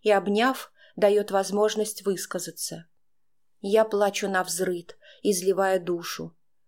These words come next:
Она же просто гладит меня по голове, как маленькую девочку, и шепчет утешающие слова.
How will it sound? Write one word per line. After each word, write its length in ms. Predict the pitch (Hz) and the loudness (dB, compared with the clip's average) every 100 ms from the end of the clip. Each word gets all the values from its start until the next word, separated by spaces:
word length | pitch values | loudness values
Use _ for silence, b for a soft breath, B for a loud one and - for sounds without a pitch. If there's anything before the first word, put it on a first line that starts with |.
| _ | _
Она 260 | 202 202 196 | 0 2 2
же 100 | 208 | 2
просто 400 | 220 214 - 196 | 0 0 0 2
гладит 460 | 220 262 240 - | 4 4 2 -4
меня 240 | 190 185 185 | -2 -2 -2
по 120 | 175 | -4
голове, 520 | 185 180 180 175 170 b b | -2 -2 -2 -6 -8 b b
как 220 | - 202 | -2 0
маленькую 500 | 208 196 196 196 202 | 2 2 0 -2 -2
девочку, 720 | 175 196 180 175 - - 170 _ _ _ _ | 0 0 0 -2 -6 -10 -12 _ _ _ _
и 80 | 196 | -2
шепчет 580 | - 247 262 - 247 220 | 2 4 2 0 -6 -4
утешающие 720 | 214 208 208 190 196 - 202 | -4 0 2 2 0 -2 -2
слова. 600 | - 196 185 170 160 | 0 0 0 -2 -6